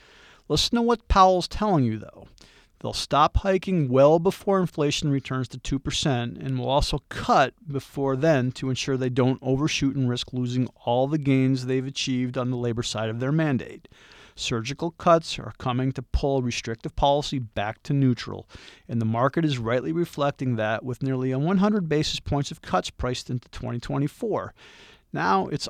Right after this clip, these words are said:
all about when they begin, and depending on how core P C E evolves from here, that first cut could feasibly be as early as March,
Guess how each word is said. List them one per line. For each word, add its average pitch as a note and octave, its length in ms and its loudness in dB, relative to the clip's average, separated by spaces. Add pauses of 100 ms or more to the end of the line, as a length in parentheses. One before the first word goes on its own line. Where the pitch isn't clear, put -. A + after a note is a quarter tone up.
all D3 220 2
about E3 320 4
when E3+ 480 6
they B2 140 8
begin, A2 640 -4 (200)
and B2+ 140 -2
depending E3 420 0
on D#3+ 240 2
how F#3 380 0
core E3+ 340 -2
P E3 240 -4
C - 200 -6
E E3 240 -2
evolves D3+ 360 4
from G3+ 160 -2
here, B2+ 380 2 (340)
that G#3 160 -4
first - 420 -2
cut - 300 0
could D#3 140 -6
feasibly E3 600 -4
be C3 240 0
as C#3 220 -2
early C#3 300 -4
as C#3+ 160 -4
March, - 520 -2